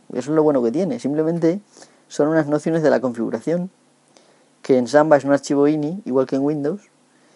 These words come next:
em, pero que básicamente es seguir un patrón, y en N F S hay que modificar dos ficheros. Y, y, y, y reiniciar, yo, por lo más fe-, lo más fácil, para no tener <laughs> que aprender otros comandos.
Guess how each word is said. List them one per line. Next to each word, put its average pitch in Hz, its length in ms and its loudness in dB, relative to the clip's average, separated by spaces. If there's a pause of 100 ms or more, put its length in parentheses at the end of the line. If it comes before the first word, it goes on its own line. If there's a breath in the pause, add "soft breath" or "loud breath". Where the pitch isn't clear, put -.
(400 soft breath)
em, 110 880 0
pero 113 180 0
que 113 60 0
básicamente 135 500 -2 (240)
es 127 100 -6
seguir 127 460 0
un 123 260 -2
patrón, 156 480 -2 (340 soft breath)
y 127 140 0
en 123 180 0
N 139 160 0
F 156 160 2
S 165 160 2
hay 160 120 4
que 135 60 -4
modificar 123 360 0
dos 120 100 2
ficheros. - 580 -10 (1700 soft breath)
Y, 110 100 -10
y, 101 140 -12
y, - 600 -12
y 107 40 -6
reiniciar, 110 520 -6 (100)
yo, 113 140 -6
por 113 160 -10
lo 120 120 0
más 127 180 -2
fe-, 110 200 -10
lo 120 140 -6
más 120 140 -4
fácil, - 280 -6 (640 soft breath)
para 113 160 -6
no 120 120 -2
tener 131 240 0 (100)
<laughs> - 80 -8
que 170 100 6 (140)
aprender 127 420 -2
otros 127 220 -2
comandos. 110 460 -6